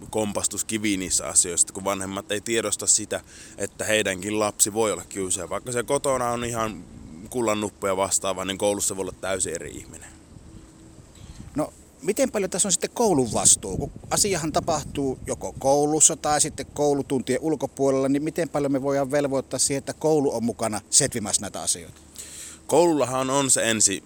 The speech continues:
Speaker 1: ensisijainen selvittämisvastuu noissa asioissa, kun se tapahtuu siellä kouluajalla. Että poliisi on niin sanotusti vasta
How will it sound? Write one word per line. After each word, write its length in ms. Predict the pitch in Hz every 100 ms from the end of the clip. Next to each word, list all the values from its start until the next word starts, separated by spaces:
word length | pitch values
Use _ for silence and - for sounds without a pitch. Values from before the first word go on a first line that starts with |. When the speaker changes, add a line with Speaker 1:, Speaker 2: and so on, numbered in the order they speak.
| - -
Speaker 1:
ensisijainen 500 | 131 110 104 95 92
selvittämisvastuu 880 | 98 92 - 90 95 95 - 104
noissa 300 | 90 82 -
asioissa, 400 | 87 - 90 87
kun 140 | - 92
se 60 |
tapahtuu 380 | 104 110 104 -
siellä 200 | 95 90
kouluajalla. 760 | - 90 87 76 92 85 80 80 - - - -
Että 180 | 98
poliisi 480 | 107 123 127 113 110 104 - -
on 340 | - 110 107 98
niin 200 | 104 110
sanotusti 420 | 107 107 101 - 95
vasta 240 | 95 104